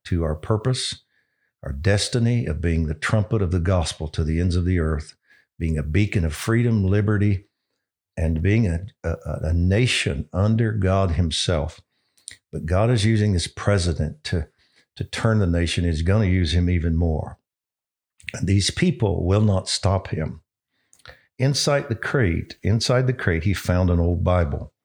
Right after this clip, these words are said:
an appeal to heaven flag, an old Bible, an appeal to heaven flag, and communion elements, a cup of wine and bread.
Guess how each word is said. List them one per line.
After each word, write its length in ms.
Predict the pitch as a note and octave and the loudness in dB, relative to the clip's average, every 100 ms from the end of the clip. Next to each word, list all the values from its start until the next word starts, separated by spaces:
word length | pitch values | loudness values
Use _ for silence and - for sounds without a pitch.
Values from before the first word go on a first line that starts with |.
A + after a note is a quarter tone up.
| _ _ _ _ - | _ _ _ _ -6
an 100 | D#2+ | -4
appeal 320 | D2+ - G2+ F#2+ | -2 0 0 0
to 140 | - | -2
heaven 460 | E2+ A2+ A2+ A#2 A2+ | -2 0 0 2 0
flag, 760 | - F2+ C#2+ C#2 D2+ F#2 - _ _ _ _ _ - | -2 -2 -2 0 -2 -4 -8 _ _ _ _ _ -6
an 100 | D#2 | -2
old 180 | C#3+ | 0
Bible, 540 | B2+ G2 E2 E2+ F#2+ - - | 2 2 2 0 -4 -8 -8
an 80 | |
appeal 300 | - - G#2 | -8 -2 0
to 100 | A#2+ | 2
heaven 220 | A#2+ B2 A#2+ | 2 2 0
flag, 500 | G2 E2 E2 F#2+ - _ _ _ _ _ _ _ - | 0 0 0 -4 -8 _ _ _ _ _ _ _ 0
and 220 | F#2+ G2 | 0 2
communion 540 | - A#2+ C3+ C#3 A2 | 0 2 2 2 2
elements, 600 | D#2+ D2 C#2 - - - | 0 -2 -4 -8 -8 -12
a 40 | - | -8
cup 260 | - F2 F2 | -2 -2 -2
of 80 | |
wine 460 | D#2+ E2+ E2 E2 D#2+ | 0 0 2 0 0
and 180 | D#2 E2+ | -2 0
bread. 320 | F2 D#2 | 0 0